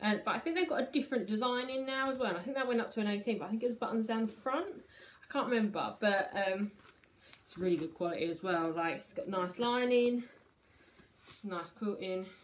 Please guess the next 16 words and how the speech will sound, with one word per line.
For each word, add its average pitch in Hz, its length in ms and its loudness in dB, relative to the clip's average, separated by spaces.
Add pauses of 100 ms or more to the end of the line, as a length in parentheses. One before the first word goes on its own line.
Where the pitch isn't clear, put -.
(160)
Such - 460 -8
a - 20 -20
pretty - 200 -10
skirt. 180 260 -4
I 180 80 -4
just - 460 -12 (680)
just - 180 -14
doesn't 180 380 2
fit, 339 340 2
which 226 200 0
is 220 100 0
a 208 80 -4
shame, 202 540 -2 (420)
um, 190 360 2 (720)
because 214 200 -8
I 214 60 0